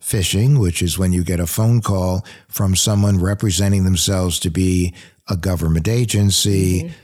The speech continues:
Speaker 1: a health department, uh, someone you might work for. We had a great
Speaker 2: Right.
Speaker 1: deep fake story about that.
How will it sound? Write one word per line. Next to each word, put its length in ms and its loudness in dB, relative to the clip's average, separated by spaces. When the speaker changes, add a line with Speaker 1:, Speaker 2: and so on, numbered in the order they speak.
Speaker 1:
a 120 -6
health 380 0
department, 680 0
uh, 400 -2
someone 440 2
you 100 4
might 360 0
work 280 -2
for. 720 0
We 80 -10
had 100 0
a 60 -2
great 280 0
Speaker 2:
Right. 60 -4
Speaker 1:
deep 200 0
fake 280 -4
story 320 -2
about 320 -2
that. 420 -2